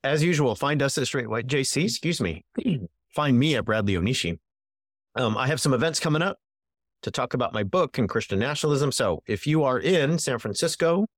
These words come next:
or if you are in Philadelphia, or you're in Seattle, check out our show notes and our link tree, and, uh,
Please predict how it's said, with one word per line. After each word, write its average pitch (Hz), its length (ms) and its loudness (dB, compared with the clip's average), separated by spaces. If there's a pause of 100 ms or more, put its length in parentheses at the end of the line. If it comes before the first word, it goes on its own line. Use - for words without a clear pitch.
(400)
or 98 260 0
if 87 140 -4
you 117 100 0
are 101 100 0
in 101 180 -2
Philadelphia, 139 840 0
or 107 160 0
you're 107 160 2
in 98 80 0
Seattle, 120 380 0
check 127 240 -4
out 117 100 0
our 101 100 2
show 131 200 0
notes 104 320 -2
and 107 120 -4
our 101 100 0
link 127 180 2
tree, 95 360 0
and, 90 380 -2
uh, 87 140 0